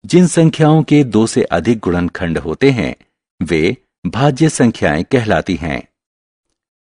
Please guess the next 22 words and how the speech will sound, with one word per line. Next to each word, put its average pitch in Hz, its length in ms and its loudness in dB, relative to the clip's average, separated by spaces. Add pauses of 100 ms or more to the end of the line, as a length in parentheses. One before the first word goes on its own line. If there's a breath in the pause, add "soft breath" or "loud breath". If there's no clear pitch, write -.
(160)
संख्या 170 520 4 (140)
एक 92 400 2 (400)
ना 143 180 4
तो 139 200 2
अभाज्य 80 600 -2
है 98 380 -4 (340)
और 76 440 -2 (180)
ना 95 200 2
ही 110 380 0 (240)
भाज्य। 127 600 -4 (1120)
दो 156 320 4
सबसे - 500 -2
छोटी 123 420 0
अभाज्य 98 480 -2
संख्या 78 440 -4
है। - 340 -8 (720)
यह 82 380 -2 (340)
एकमात्र 113 800 4 (200)
सम 160 340 2 (100)
अभाज्य 113 480 0
संख्या 80 420 -4
है। 73 320 -6